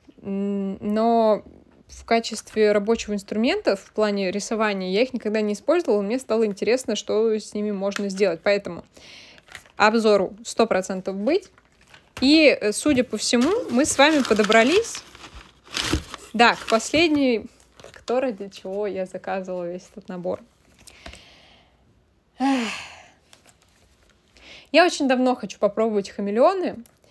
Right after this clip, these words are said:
и когда я увидела, что вот этот набор на Чёрную пятницу стоит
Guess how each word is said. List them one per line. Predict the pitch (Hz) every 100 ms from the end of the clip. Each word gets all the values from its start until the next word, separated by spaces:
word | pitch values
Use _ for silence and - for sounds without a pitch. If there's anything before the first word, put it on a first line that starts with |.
| - - -
и | 214
когда | 247 240 247
я | 240 214
увидела, | 214 226 226 196
что | - 208
вот | 202
этот | 220 202
набор | 208 202 202 185 - _ _ _ _ _ - -
на | - 202 185 175
Чёрную | - 196 180
пятницу | 175 180 170 - -
стоит | - 196 185